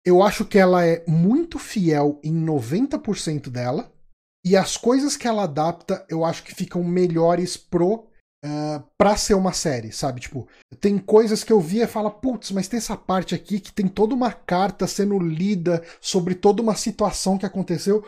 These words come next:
Como eles vão fazer?" Daí eles botam o personagem explicando, sabe? Tipo, os perso-, o personagem conversando com outra pessoa e falando o que que ele tá fazendo, o que que ele fez, o que ele deixou de fazer. Eu falo, "Nossa, isso funcionou muito melhor pra série, porque se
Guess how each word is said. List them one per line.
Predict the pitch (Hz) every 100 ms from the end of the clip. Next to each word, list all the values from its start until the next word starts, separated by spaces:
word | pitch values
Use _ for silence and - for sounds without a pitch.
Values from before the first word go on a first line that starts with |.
| -
Como | - 311
eles | 339 254
vão | 233
fazer?" | 226 226 185 170
Daí | 233
eles | 285
botam | 208 247 269
o | 294
personagem | 254 262 226 220 240
explicando, | - 254 - 233 175 123
sabe? | 156 143 120
Tipo, | - 139 - - _
os | 151
perso-, | 208 196 208
o | 165
personagem | 190 190 208 220 233
conversando | 233 226 220 214
com | 214
outra | 196
pessoa | 185 190 202
e | 208
falando | 233 214 208
o |
que | 196
que | -
ele | 208
tá | 196
fazendo, | 190 190 170 208 226 - 160
o |
que | - 185
que | 185
ele | 156
fez, | 190 196
o |
que | -
ele | 196
deixou | 190 190 196
de | -
fazer. | 196 170 156 - - -
Eu |
falo, | 220 277
"Nossa, | 262 269 240
isso | -
funcionou | - 226 - 226 233
muito | 226 285 311
melhor | 311 190 160 143
pra | 147
série, | - 139 123
porque | 123 -
se | 220